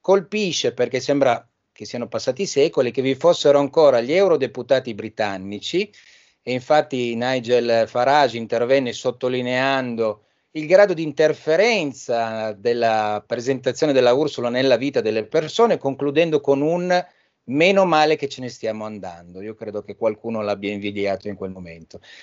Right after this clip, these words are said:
Eh, la Ursula aveva battuto esattamente su tutto ciò che poi ci ha riproposto in questi cinque anni, cambiamento climatico, con, eh, i vari riferimenti alla transizione ideologica, cambiamento digitale col portafoglio elettronico.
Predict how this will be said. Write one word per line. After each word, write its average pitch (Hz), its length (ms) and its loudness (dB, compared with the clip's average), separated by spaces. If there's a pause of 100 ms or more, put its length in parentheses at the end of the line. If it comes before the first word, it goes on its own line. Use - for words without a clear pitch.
(260)
Eh, 190 200 2
la 240 120 6
Ursula 247 320 6
aveva 190 260 8
battuto 180 380 0
esattamente 202 760 2
su 151 200 -14
tutto 247 340 -4
ciò 220 200 -2
che 226 140 -2
poi 185 180 0
ci 190 100 0
ha 170 40 6
riproposto 143 520 -2
in 165 80 -4
questi 131 300 -6
cinque 147 420 -4
anni, 98 300 -4
cambiamento 98 560 -12
climatico, 180 880 0
con, 131 260 -6
eh, 120 380 -2
i 113 60 -4
vari 117 280 2
riferimenti 113 800 -4
alla 110 160 0
transizione 110 640 -8
ideologica, 143 880 6
cambiamento 117 580 -4
digitale 113 760 0
col 107 200 -10
portafoglio 107 580 -6
elettronico. 151 960 4